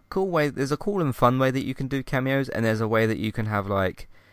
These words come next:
if you want a character to actually show up and have full conversations, so like Spooge and Wendy do, and of-, arguably Wendy's a bit more, like, i-,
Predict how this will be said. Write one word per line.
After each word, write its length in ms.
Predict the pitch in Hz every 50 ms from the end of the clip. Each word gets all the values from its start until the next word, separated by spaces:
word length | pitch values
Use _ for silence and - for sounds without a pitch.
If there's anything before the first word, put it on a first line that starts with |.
| _ _ - - -
if 240 | 120 123 127 - -
you 120 | 135 120
want 220 | 113 113 113 110 -
a 80 | -
character 480 | - - 110 107 104 101 - - - 107
to 160 | - 110 107
actually 260 | 101 95 - - 104
show 240 | 98 - - 107 98
up 140 | 98 95 -
and 80 | 101 98
have 180 | 95 95 90
full 500 | - - - - - - - - 113 107
conversations, 800 | - - - 104 95 95 98 - - 98 95 - - 95 90 87
so 120 | - 101 95
like 160 | 92 92 95
Spooge 440 | - - - - 95 92 92 87 -
and 260 | 95 90 87 87 - - _ _ _ _ _ _ _ _ _ _ - - - -
Wendy 360 | 101 101 101 98 87 92 87
do, 360 | 82 - 120 117 104 95 90 -
and 80 | - 101
of-, 160 | 98 - - - - - - - -
arguably 400 | - 101 98 - 98 92 95 92
Wendy's 340 | 90 95 92 90 92 85 87
a 40 | 82
bit 200 | - 95 - -
more, 280 | 90 90 87 90 87 - - - - - - - _ - - -
like, 220 | - 85 87 - -
i-, 100 | -